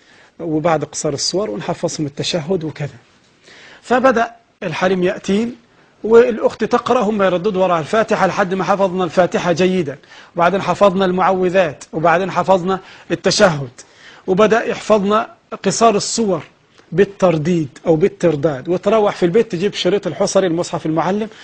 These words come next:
تضعه في المسجل، والست تق-، هو يقرأ وهي تردد وراه. والآن فيه في ال-، على الكمبيوتر اسطوانة اسمها المصحف المعلم، تقول له: "كرر تسع مرات"، يكرر آية تسع مرات، وأنت تقول، تقول، تقول، تقول وراه لحد ما تحفظها. جميل؟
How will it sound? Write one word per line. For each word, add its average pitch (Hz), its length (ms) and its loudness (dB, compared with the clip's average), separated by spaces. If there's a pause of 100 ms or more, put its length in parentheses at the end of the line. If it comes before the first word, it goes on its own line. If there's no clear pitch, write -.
(180)
تضعه 165 280 4
في 170 120 -2
المسجل، 202 540 -2
والست 202 1040 -2
تق-، 208 240 -2
هو 190 220 0
يقرأ 220 300 0
وهي 190 240 0
تردد 175 380 -2
وراه. 147 320 -4 (340)
والآن 196 440 0
فيه 202 300 0
في 175 140 -4
ال-، 165 360 2
على 160 220 -2
الكمبيوتر 190 640 0 (320)
اسطوانة 208 480 0
اسمها 196 220 -2
المصحف 190 360 -4
المعلم، 175 420 2
تقول 175 360 -4
له: 220 100 -4 (420)
"كرر 233 260 4
تسع 196 320 0
مرات"، 185 380 2 (120)
يكرر 202 520 2
آية 202 120 0
تسع 196 280 0
مرات، 180 340 0
وأنت 214 200 -2
تقول، 165 280 0
تقول، 180 280 0
تقول، 190 260 -4
تقول 202 220 -2
وراه 202 180 0
لحد 214 300 -2
ما 202 100 0
تحفظها. 165 420 0 (380)
جميل؟ 240 300 6